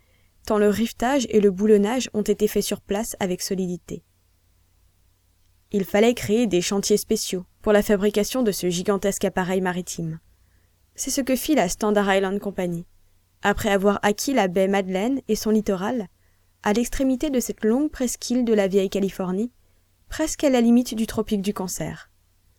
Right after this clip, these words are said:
C'est dans cette baie que s'exécuta ce travail, sous la direction des ingénieurs de la Standard Island Company,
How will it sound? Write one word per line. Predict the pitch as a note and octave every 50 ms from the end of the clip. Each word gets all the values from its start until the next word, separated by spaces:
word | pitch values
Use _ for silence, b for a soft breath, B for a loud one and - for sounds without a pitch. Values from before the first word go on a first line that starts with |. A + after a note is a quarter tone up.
| _ _ _ _ _ _ _ _ _ _ _ _ _
C'est | - - G#3+
dans | G3+ G3 F#3
cette | - F3+ E3+ E3+
baie | E3+ F3 G#3 A#3 - _ _ _ _ _ _ _
que | - G#3+
s'exécuta | G3+ - A3 G3 G3 G#3+ - - G#3 - G#3 G3+
ce | G#3 G3+
travail, | - - G#3 F3 E3+ E3 D#3+ E3 E3+ E3 - _ _ _ _ _ _ _ _ _
sous | - - - B3+
la | A#3 A3+ A3
direction | G#3 A#3+ B3+ C4 C4 C4 - D4+ D4
des | B3+ B3+ A3+ A#3+
ingénieurs | A#3+ A#3+ C4 C4 B3 A3 F#3+ F3+ F3 F#3
de | F3 G3
la | F#3 F3+ F3+
Standard | - - G#3 G3 G3 F#3+ F#3 F#3+ F#3
Island | F3+ F#3 F3+ F#3
Company, | - - F#3 E3+ F#3 F3 F3 E3+ E3+